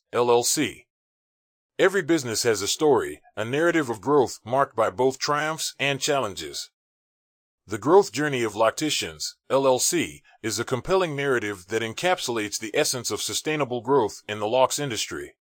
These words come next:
Their story is a blend of vision, resilience,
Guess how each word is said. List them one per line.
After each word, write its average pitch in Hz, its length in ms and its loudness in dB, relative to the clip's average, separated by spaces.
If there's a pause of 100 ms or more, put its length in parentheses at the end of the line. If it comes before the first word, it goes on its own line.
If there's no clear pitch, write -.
(840)
Their 185 160 -2
story 156 460 6
is 113 200 -4
a 110 60 -2
blend 131 340 -2
of 110 100 -2
vision, 143 480 -4 (140)
resilience, 110 680 -2